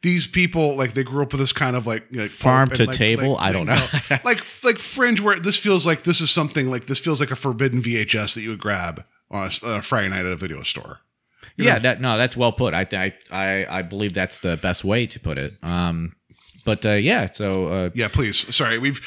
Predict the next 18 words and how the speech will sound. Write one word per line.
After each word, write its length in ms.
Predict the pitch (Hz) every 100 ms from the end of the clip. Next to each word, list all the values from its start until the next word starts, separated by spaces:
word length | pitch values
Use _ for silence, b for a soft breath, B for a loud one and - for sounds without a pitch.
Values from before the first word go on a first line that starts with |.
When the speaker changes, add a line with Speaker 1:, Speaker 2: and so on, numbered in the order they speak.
| B B
Speaker 1:
spent 320 | - - 254 -
too 140 | 226
much 400 | 196 143 - -
time 260 | 170 143 -
talking 240 | 127 131
about 120 | 120
everything 220 | 117 113
else. 140 | 95 -
Get 120 | 208
it. 120 | 220
Let's 140 | 214 220
get 120 | 262
into 220 | 220 202
Mums. 500 | 165 160 107 92 -
What, 180 | 175 156
what 140 | 202
is 160 | 202 139
Mums? 560 | 135 104 85 - -